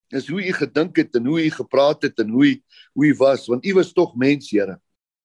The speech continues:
En vandag kom leer U ons hoe om werklik mens te wees.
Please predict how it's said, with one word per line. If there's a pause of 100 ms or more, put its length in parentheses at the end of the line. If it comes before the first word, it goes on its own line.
(920)
En
vandag
kom
leer
U
ons (840)
hoe
om (680)
werklik (200)
mens
te
wees.